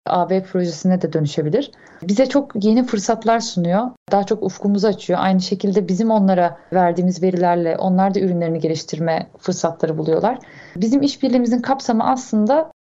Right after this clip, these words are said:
üretmiş oldukları yakıcıların, yüksek verimli, self-recuperative yakıcıların hem üretimi konusunda, hem satışı konusunda, hem de geliştirmesi konusunda bir işbirliği.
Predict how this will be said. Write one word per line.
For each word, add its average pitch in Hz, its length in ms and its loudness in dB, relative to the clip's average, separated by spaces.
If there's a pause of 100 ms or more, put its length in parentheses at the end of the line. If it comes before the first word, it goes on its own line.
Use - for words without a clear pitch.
(120)
üretmiş 226 440 0
oldukları 202 680 0 (480)
yakıcıların, 202 640 2
yüksek 214 400 -2
verimli, 185 360 2
self-recuperative 214 960 -2
yakıcıların 196 560 0 (360)
hem 254 240 0 (200)
üretimi 202 420 0
konusunda, 196 840 0
hem 233 180 0
satışı 220 460 -2
konusunda, 208 680 0 (260)
hem 233 180 2
de 240 80 4
geliştirmesi 208 640 0
konusunda 202 440 0
bir 285 60 0
işbirliği. 202 560 2